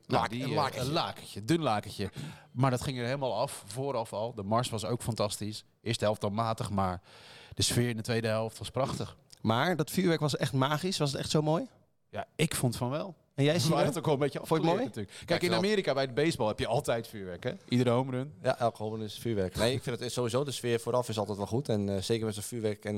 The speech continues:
Speaker 4: ja, dat geeft wat extra's.
Speaker 3: Nou, dan had jij als speler dat ook al een beetje het gevoel als je opkwam met vuurwerk. Of is dat, eh,
Speaker 1: Ja, toen
Speaker 3: min
Speaker 1: jij
Speaker 3: één keer
Speaker 1: speelde, toen
Speaker 3: gebeurd?
Speaker 1: hij speelde, zo lang geleden hadden ze alleen sterretjes, eh.
Speaker 4: <laughs> Zou het zijn, ja. Nee, maar als je gisteren bij Quick Boys ook kijkt.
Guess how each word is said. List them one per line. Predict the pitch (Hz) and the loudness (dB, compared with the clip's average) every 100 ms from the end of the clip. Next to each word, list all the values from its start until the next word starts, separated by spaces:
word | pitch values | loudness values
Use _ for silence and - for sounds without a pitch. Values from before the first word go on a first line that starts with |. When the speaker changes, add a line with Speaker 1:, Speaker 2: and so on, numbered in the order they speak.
| 95 - - _ | -6 -12 -20 _
Speaker 4:
ja, | - | -4
dat | 101 | -2
geeft | 113 104 | -2 -2
wat | 98 | -2
extra's. | - - 117 - - _ _ - | -4 -6 -8 -10 -20 _ _ -2
Speaker 3:
Nou, | 147 | 2
dan | 139 | 4
had | 131 131 | 4 4
jij | 135 | 2
als | 131 | 2
speler | 156 147 | 2 2
dat | 139 120 | 2 2
ook | 104 101 | 0 0
al | 92 92 | 0 0
een | |
beetje | 101 104 | 0 -2
het | 95 | -4
gevoel | 98 107 87 | -2 0 0
als | 101 | 0
je | - | -2
opkwam | - 110 | -4 -2
met | 98 | -2
vuurwerk. | - 101 90 - | -2 0 0 -2
Of | 101 | -6
is | - | -4
dat, | 113 - | -4 0
eh, | 113 | 2
Speaker 1:
Ja, | 107 107 104 | 4 4 2
toen | 117 131 | 2 2
Speaker 3:
min | 147 | 4
Speaker 1:
jij | 143 | 4
Speaker 3:
één | 156 | 2
keer | |
Speaker 1:
speelde, | 147 143 | 2 2
toen | 151 | 2
Speaker 3:
gebeurd? | 131 120 | 2 2
Speaker 1:
hij | 147 | 0
speelde, | - 151 147 151 | 0 0 2 0
zo | 156 151 | 2 2
lang | 147 | 2
geleden | 143 151 | 2 2
hadden | 147 | 2
ze | |
alleen | 151 151 170 156 | -2 -2 -2 -4
sterretjes, | 120 110 113 | -6 -8 -8
eh. | 101 107 - - | -6 -2 -2 -2
Speaker 4:
<laughs> | - - - - - - 101 | -4 -2 -2 -2 -4 -10 -8
Zou | 98 | -6
het | 101 | -4
zijn, | 117 | -4
ja. | 113 98 | -4 -6
Nee, | - - | -10 -8
maar | - 135 | -2 0
als | 147 | 0
je | - | -2
gisteren | 156 | -2
bij | 151 | -2
Quick | 151 190 | -2 -2
Boys | 147 127 | 0 -2
ook | 113 | -2
kijkt. | 104 127 | -2 -4